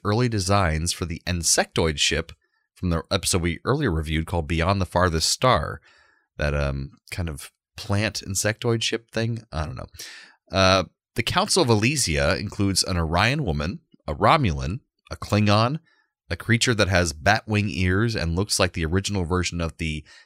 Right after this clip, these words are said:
Zentsi-, Zinti, as they are, uh, appeared in illustrations of Larry Niven's Known Space book franchise,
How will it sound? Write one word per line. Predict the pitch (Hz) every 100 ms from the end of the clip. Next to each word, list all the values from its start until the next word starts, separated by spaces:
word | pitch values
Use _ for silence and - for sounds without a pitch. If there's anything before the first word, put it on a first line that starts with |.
| _ 80
Zentsi-, | 76 120 165 - - - 80
Zinti, | 135 190 - 64 98 - _ -
as | 87 -
they | 82
are, | 82 - - 82
uh, | 80
appeared | - - 107
in | 101
illustrations | 98 95 - 95 92 82
of | 78 76
Larry | 90 95
Niven's | 87 85 87 78
Known | 76 78 90 92
Space | - - 90 87 -
book | 104 113 -
franchise, | 78 71 71 69 67 107